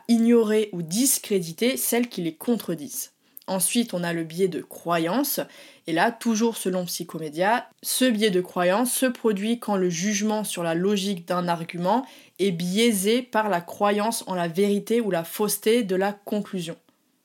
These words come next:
Donc, dans le biais de croyance, eh bien, on se fie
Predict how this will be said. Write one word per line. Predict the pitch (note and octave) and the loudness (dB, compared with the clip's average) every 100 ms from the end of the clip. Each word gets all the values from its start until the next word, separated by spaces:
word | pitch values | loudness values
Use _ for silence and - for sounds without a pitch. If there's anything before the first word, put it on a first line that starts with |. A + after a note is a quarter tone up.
| - | -8
Donc, | A3+ A3+ A3+ G3 - | -2 0 -2 -6 -4
dans | G#3 C4+ D4+ | 2 4 4
le | C4+ A3 | 4 2
biais | F#3 G#3+ A#3 | 0 0 2
de | F#3+ | 2
croyance, | F#3 F#3+ F#3 G#3 C4+ D4 - - - | 0 -2 2 2 2 0 -4 -6 -4
eh | A3+ | -2
bien, | G3+ A#3+ - | 2 2 2
on | G#3 | -2
se | - G#3 | -2 -2
fie | G3+ - A#3+ B3 | -2 0 2 0